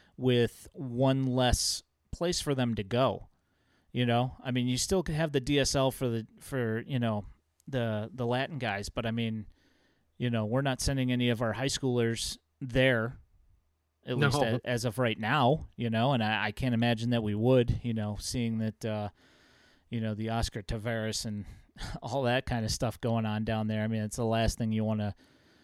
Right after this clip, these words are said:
Speaker 1: you know, be sending, uh, our high school kids. I mean, I can't imagine, you know, my kids in middle school, if I sent 'em to, you know, to the Dominican
Speaker 2: To
Speaker 1: Republic.
Speaker 2: Dominican?
Speaker 1: Yeah,
Speaker 2: Yeah,
Speaker 1: I don't think it'd
Speaker 2: probably
Speaker 1: work
Speaker 2: not
Speaker 1: out so well.
Speaker 2: advisable.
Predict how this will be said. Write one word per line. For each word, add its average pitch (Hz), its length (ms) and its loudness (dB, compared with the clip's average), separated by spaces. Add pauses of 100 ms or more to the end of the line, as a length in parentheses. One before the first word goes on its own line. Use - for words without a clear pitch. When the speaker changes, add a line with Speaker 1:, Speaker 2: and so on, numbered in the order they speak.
(140)
Speaker 1:
you 120 140 -2
know, 104 220 -2 (420)
be 123 80 -2
sending, 110 580 -2
uh, 98 340 -4 (580)
our 120 120 2
high 120 160 0
school 113 260 -2
kids. 110 300 -4
I 110 40 0
mean, 113 100 2
I 117 100 2
can't 117 200 -2
imagine, 113 460 0 (340)
you - 100 -4
know, 110 100 2
my 113 160 4
kids 110 240 -2
in 107 100 2
middle 113 220 4
school, 113 260 0
if 113 140 0
I 123 80 4
sent 120 240 2
'em 117 140 2
to, 117 380 2 (180)
you 123 120 0
know, 107 220 0 (220)
to - 80 0
the 120 140 2
Dominican 120 500 0
Speaker 2:
To 110 80 4
Speaker 1:
Republic. 151 120 8
Speaker 2:
Dominican? 160 680 6 (180)
Speaker 1:
Yeah, 135 500 10
Speaker 2:
Yeah, - 0 -
Speaker 1:
I 143 140 6
don't 147 180 2
think 151 140 4
it'd 180 80 10
Speaker 2:
probably 165 140 6
Speaker 1:
work 165 60 6
Speaker 2:
not 160 140 12
Speaker 1:
out 131 140 4
so 131 100 8
well. 135 80 8
Speaker 2:
advisable. 113 400 0